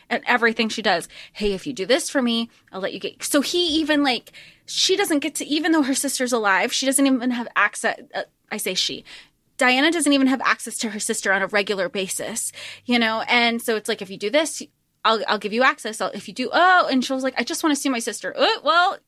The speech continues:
you gotta do a couple more things for me." And you, you find out right at the beginning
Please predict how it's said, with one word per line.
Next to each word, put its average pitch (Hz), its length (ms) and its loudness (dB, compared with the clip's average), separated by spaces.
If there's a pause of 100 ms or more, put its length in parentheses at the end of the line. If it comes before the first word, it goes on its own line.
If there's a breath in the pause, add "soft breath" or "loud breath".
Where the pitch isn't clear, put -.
you 247 100 -8
gotta 302 160 4
do 311 80 0
a 359 60 -6
couple 381 200 0
more 359 120 0
things 403 260 -2
for 381 100 -2
me." 339 240 2 (480 loud breath)
And 311 640 4
you, 269 360 -6
you 262 160 -4
find 339 500 2
out 285 320 2
right 262 300 4
at 294 100 0
the 277 60 -4
beginning 247 640 2